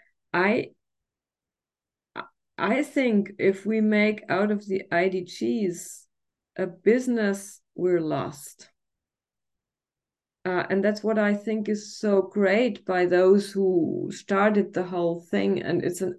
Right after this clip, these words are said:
open source. It is really every person you feel who is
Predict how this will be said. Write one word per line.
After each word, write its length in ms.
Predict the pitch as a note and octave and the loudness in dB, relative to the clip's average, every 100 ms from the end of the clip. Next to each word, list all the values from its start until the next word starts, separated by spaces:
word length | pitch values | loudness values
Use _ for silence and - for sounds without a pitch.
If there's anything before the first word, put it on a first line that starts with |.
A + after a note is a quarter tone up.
| - | 2
open 400 | G3 A3+ A3+ G#3+ | 2 2 -2 -4
source. 640 | G3+ F#3 F3+ F#3 G3+ - - _ _ _ _ _ _ _ _ _ _ _ _ _ - _ _ _ _ _ _ - | 0 4 4 4 -2 -10 -20 _ _ _ _ _ _ _ _ _ _ _ _ _ -20 _ _ _ _ _ _ 0
It 160 | G3 | 4
is 580 | A#3+ B3 C#4 A#3 - - _ _ _ _ - | 6 6 4 0 -8 -16 _ _ _ _ -8
really 600 | G3 A#3 C4 C4+ C4 - | -2 0 2 2 -2 0
every 520 | A#3+ C#4+ C#4+ C#4+ C4 - _ _ _ _ _ _ _ _ | 2 2 2 2 0 -6 _ _ _ _ _ _ _ _
person 520 | - B3+ C#4 D4 - B3 | -4 2 4 2 0 0
you 200 | A3+ A3 | 0 -4
feel 520 | - - C4+ C#4+ C#4+ | -6 -2 2 2 2
who 180 | B3 A3+ | 2 0
is 200 | G#3+ | -2